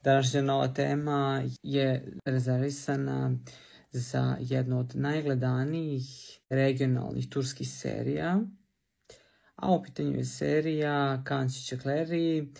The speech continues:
u prevodu Osveta ili Krvavo cveće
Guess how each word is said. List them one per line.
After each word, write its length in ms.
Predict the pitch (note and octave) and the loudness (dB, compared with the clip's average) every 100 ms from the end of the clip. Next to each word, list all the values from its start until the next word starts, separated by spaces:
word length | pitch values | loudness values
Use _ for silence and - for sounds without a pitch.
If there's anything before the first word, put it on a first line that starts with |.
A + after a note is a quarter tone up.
| - - - _ - | -20 -20 -20 _ -4
u 160 | C#3+ | -2
prevodu 520 | C3+ C3+ C3 C3 C3+ - | 0 2 2 0 -2 -2
Osveta 600 | D3 C3+ - D3+ - C#3 | -2 -4 -4 -4 -2 -2
ili 240 | C#3 C3 | 0 -2
Krvavo 460 | C#3 C3+ C3 C3 C3 | -2 -2 0 -2 -4
cveće 600 | - - - - - - | -10 -10 -10 -10 -10 -10